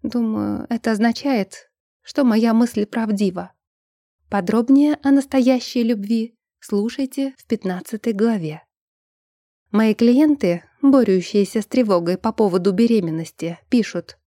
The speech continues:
Я больше всего на свете хотела забеременеть, но в тот момент когда увидела положительный результат теста,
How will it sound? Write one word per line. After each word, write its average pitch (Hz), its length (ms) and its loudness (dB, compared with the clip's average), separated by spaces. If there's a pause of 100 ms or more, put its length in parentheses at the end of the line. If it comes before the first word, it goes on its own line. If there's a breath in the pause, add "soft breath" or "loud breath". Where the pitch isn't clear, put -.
(760)
Я 190 240 -4
больше 196 360 -10
всего 208 280 -4
на 202 100 0
свете 269 340 -4
хотела 220 460 -4
забеременеть, 185 800 -6 (440)
но 247 160 0
в - 40 -10
тот 240 200 -2
момент 240 640 4 (220)
когда 226 300 2
увидела 208 360 2
положительный 214 720 0
результат 208 600 -2
теста, 190 480 -6